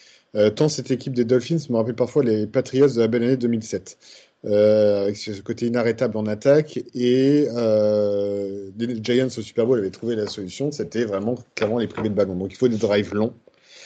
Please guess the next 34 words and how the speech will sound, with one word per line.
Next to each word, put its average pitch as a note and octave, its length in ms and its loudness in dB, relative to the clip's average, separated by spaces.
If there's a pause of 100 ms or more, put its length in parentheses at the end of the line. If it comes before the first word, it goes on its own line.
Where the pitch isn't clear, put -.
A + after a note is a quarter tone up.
(260)
Euh, A2 240 4
ça, C3+ 140 0
c'est B2 120 -4
le A2 40 -4
premier A#2+ 180 0
point. F3 160 2
Et D#3+ 40 2
puis E3 100 -6
le D3+ 80 2
deuxième D3 300 0
point, F3+ 180 -2
c'est - 160 -10
que C3+ 80 -8
moi, D#3+ 100 0
il E3 80 0
y C3+ 40 0
a A#2+ 100 -2
un A#2 100 -2
élément D3+ 360 0
chez B2+ 140 -4
les A2+ 60 -2
Dolphins, C3 720 -4 (540)
c'est - 240 0
un B2+ 140 0
peu, F3 300 4
c'est C3+ 340 -2
le B2 160 0
Siegfried E3 420 -4
de D3+ 80 2
la C3 120 4
mythologie C#3 440 0
nordique. B2 340 -2
C'est-à-dire C3 500 -2
que D#3+ 340 2